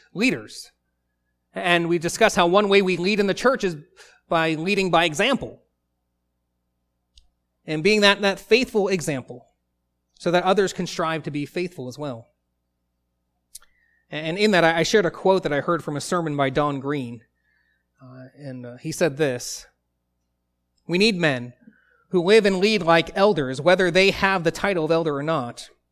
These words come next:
We need men who embrace the importance of truth and realize the importance of communicating that truth to the upcoming generation and take an interest in souls, take an interest in the body of Christ and say,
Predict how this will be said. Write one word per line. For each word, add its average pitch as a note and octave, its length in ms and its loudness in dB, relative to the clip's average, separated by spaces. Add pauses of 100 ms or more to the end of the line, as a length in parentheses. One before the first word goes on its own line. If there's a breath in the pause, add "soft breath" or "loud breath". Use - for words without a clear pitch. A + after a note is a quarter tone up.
(600)
We E3+ 80 -4
need F#3 180 0
men G3 220 4
who F3+ 140 0
embrace F3 420 2
the F3+ 100 0
importance G3 460 -2
of D#3 80 -6
truth A3 400 -2
and D#3+ 120 -2
realize F3+ 460 4
the F3 100 0
importance F3 440 0
of D#3+ 140 -4
communicating F3+ 760 -2
that D3+ 200 0
truth D3+ 460 -4 (300 loud breath)
to G3 80 0
the F3 120 2
upcoming F#3+ 440 0
generation E3 760 0 (480 soft breath)
and E3 120 -6
take G3+ 200 4
an F3 60 -2
interest G3 480 -2
in E3 120 -2
souls, D3+ 600 0 (260 soft breath)
take F#3+ 160 4
an F#3 60 0
interest G#3 440 -2
in F3+ 120 -4
the E3+ 60 0
body F3 300 4
of E3 140 -2
Christ D#3 640 -2 (220 soft breath)
and D#3+ 180 -4
say, C3+ 640 2